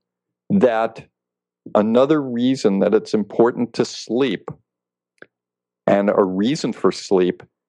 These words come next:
is that when we are sleeping in our deeper sleep, it appears that the cells in our brain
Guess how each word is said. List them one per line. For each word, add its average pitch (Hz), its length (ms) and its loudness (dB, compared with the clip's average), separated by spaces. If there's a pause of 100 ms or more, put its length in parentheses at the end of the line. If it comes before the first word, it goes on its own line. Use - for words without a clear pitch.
is 98 220 0
that 113 280 -2
when 123 440 0
we 135 200 2
are 127 140 4
sleeping 113 640 0
in 98 140 2
our 98 100 4
deeper 120 400 0
sleep, 139 500 -2 (400)
it - 120 0
appears 180 760 -2
that 117 260 2
the 104 120 2
cells 139 840 0 (120)
in 113 120 0
our 110 160 4
brain 104 680 0